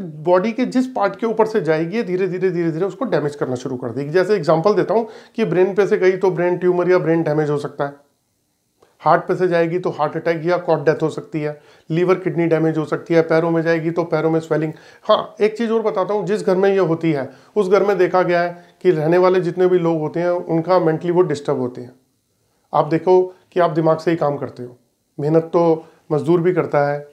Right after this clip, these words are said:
मार्केट जाता है, सारा दिन मेहनत करता है और पैसे कमाता है, लेकिन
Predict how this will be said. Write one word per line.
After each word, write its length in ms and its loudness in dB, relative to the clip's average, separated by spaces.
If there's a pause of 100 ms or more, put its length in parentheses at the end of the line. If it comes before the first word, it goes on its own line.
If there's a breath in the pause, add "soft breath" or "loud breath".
(120)
मार्केट 300 -2
जाता 260 0
है, 60 2 (400)
सारा 300 4
दिन 140 0
मेहनत 340 0
करता 200 -6
है 60 -4
और 60 -10
पैसे 200 -6
कमाता 320 -6
है, 100 -2 (300 loud breath)
लेकिन 380 0